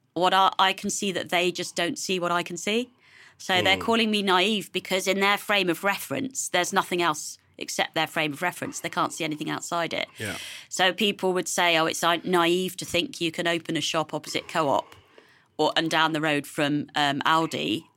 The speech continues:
Speaker 1: and bring customers in." And
Speaker 2: Yeah.
Speaker 1: I'm like,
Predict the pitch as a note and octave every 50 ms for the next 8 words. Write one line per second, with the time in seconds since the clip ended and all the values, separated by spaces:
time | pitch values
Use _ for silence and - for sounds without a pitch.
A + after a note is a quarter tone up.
0 | _ _ - E3 D#3 D#3 D3+ D3+ D3+ E3 D#3+ D#3+ D#3 - G3 F#3 - - C#3+ C#3
1 | - C#3 A#2+ B2+ C#3 C3 - _ _ _ - - - E3 F3 F3 F#3 F3+ F3 F3
2 | - - - -